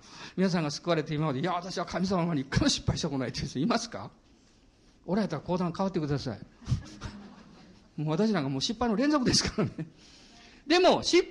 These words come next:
敗したままだったらダメです。あなたは傷ついたままだったら、悪いものがそこから入ってきます。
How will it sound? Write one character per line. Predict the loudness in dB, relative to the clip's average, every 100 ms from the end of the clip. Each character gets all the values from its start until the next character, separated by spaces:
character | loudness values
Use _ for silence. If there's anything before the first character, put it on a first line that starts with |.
| 2
敗 | 2 2
し |
た | 0 2
ま | 4 4
ま | 4
だ | 4
っ | 2
た | 2
ら | 2
ダ | 4 4
メ | 4
で | 2
す。 | 2
あ | 0
な | 2
た | 0
は | 0
傷 | 0 0 0
つ | 0
い | 0
た |
ま | 2 2
ま |
だ | 2
っ | 2
た | 2
ら、 |
悪 | 4 4 4
い |
も | 2
の | 2
が | 0
そ | -2
こ |
か | -2
ら | -2
入 |
っ | -4
て | -6
き |
ま | -10
す。 | -16